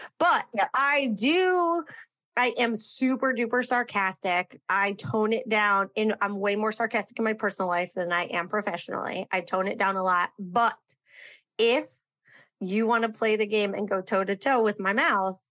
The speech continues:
Speaker 1: if you're gonna give it, if you're gonna make some kind of smart ass comment, or you're gonna pop off about something, I am a really good, I'll take that shit up a notch <laughs> every time.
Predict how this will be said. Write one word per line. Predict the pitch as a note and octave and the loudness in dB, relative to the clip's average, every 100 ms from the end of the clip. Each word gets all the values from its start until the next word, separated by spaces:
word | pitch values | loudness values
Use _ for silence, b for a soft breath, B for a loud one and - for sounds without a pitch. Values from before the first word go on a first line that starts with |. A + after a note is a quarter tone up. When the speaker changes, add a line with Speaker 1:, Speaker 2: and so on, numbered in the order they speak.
| _ _ | _ _
Speaker 1:
if | G#3+ | -4
you're | G3 A3 A3 | 2 2 2
gonna | C4 D4+ | 2 0
give | A#3+ B3 F3+ | 0 -2 -2
it, | - - _ _ B B - | -8 -10 _ _ B B -2
if | A3 G#3 | -2 0
you're | G#3 A#3+ B3+ | 2 2 2
gonna | C#4+ C#4+ | 2 2
make | B3 A#3+ | 2 2
some | - A3 | -2 -2
kind | A#3 G3+ | -2 -2
of | F#3+ | -4
smart | - A3 G#3+ G#3+ B3+ | -4 0 4 4 4
ass | C#4+ D#4 E4+ - - | 4 4 2 -2 -4
comment, | D4 C#4+ C#4+ C#4+ C#4+ C#4+ C#4+ C#4 C#4 C4+ B B | 0 2 2 0 0 0 2 2 0 -4 B B
or | - | 0
you're | A3+ G#3+ A3 | 0 2 2
gonna | B3 D4+ | 0 -2
pop | - E4 E4 | 2 2 4
off | D4+ D4 C#4+ | 2 0 0
about | C4+ C4+ C4+ | 0 0 0
something, | - C#4 C#4 C4 C4 B3+ B3 A#3+ A#3+ - | -4 -4 -2 0 2 2 2 0 -2 -4
I | F#3+ A3 | -2 0
am | G#3+ F#3+ | 0 0
a | F#3 | -4
really | F#3 F#3+ G#3+ A3+ A3+ A3 G3+ | -4 -2 0 4 4 4 2
good, | G#3 F#3+ F#3 | 0 0 2
I'll | F#3+ G3+ | 0 0
take | G#3 - | -4 -2
that | - - | -4 -2
shit | - - | -4 -2
up | F#3+ - | -4 -4
a | - | -2
notch | - - C4 - | -2 -2 -2 -4
<laughs> | - | -2
every | F4 G#4+ A#4 C5 C5 | -2 2 4 4 2
time. | - | -2